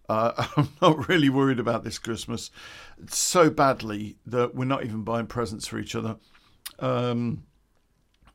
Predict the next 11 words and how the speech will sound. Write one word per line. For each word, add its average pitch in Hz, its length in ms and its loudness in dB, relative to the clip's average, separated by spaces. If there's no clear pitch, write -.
uh, 117 360 0
we've 120 220 0
bought 143 360 4
my 131 180 0
lad 120 260 0
some 117 200 -4
stuff 117 260 -4
for - 120 -10
his 117 140 -10
new 117 180 -4
house. 123 460 -4